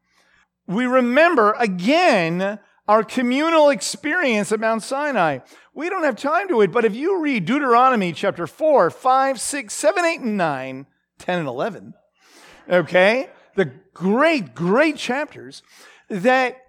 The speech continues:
the people that were living at the time when the, when they're going to enter the land, Moses says, "You were at Sinai. You were there." Well, he's saying it to us as well.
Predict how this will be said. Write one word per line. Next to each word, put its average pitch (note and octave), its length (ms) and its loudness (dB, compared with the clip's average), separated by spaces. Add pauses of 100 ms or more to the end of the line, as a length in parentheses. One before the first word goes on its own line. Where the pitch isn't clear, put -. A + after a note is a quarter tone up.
(220)
the B3 100 4
people A#3+ 920 4
that A#3 260 4
were A3+ 160 4
living D#4+ 600 -2 (500)
at A3 160 2
the A#3 100 -4
time D4 640 0
when A#3+ 180 2
the, G#3+ 120 0
when A3 240 0
they're G3+ 120 2
going C4+ 400 2
to B3 180 -4
enter B3 240 -2
the G3+ 100 2
land, F#3+ 600 -2 (480)
Moses C#4+ 460 2
says, A3+ 200 -2
"You F#4+ 240 2
were F#4+ 220 6
at E4 160 2
Sinai. C4 840 2 (540)
You D4 220 2
were F4+ 200 4
there." D#4+ 760 2 (420)
Well, C#4 120 4
he's C#4 200 -2
saying E4 380 2
it D4+ 120 -2
to B3+ 140 -6
us C4 300 0
as G3+ 180 -8
well. A3 540 -2